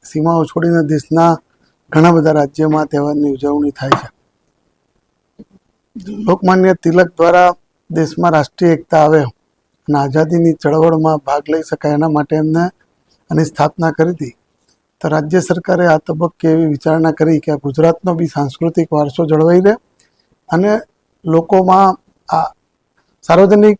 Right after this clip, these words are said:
ગણેશ મહોત્સવની સાથે દેશપ્રેમની ભાવના પણ જાગૃત રહે એના માટે આમ ઉજવવાનું નક્કી કરવામાં આવેલું છે કે જેમાં જ્યાં જ્યાં આ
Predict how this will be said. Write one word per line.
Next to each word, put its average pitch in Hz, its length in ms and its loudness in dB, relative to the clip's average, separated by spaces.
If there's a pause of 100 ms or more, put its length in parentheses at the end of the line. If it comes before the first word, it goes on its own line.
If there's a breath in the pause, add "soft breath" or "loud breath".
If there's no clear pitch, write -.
(100)
ગણેશ 165 300 0
મહોત્સવની 170 580 -2
સાથે 156 460 2 (300)
દેશપ્રેમની 170 600 -2
ભાવના 151 380 -2
પણ 156 200 -2
જાગૃત 156 420 -4
રહે 160 80 2
એના 156 260 -4
માટે 151 220 -4 (760 soft breath)
આમ - 180 -2 (280)
ઉજવવાનું 160 560 2
નક્કી 147 280 -6
કરવામાં 143 380 -2
આવેલું 151 380 -4
છે 185 80 -2 (1000 soft breath)
કે - 120 -2 (360)
જેમાં 175 460 2 (1400)
જ્યાં 165 340 4
જ્યાં 226 240 8 (140)
આ 185 240 4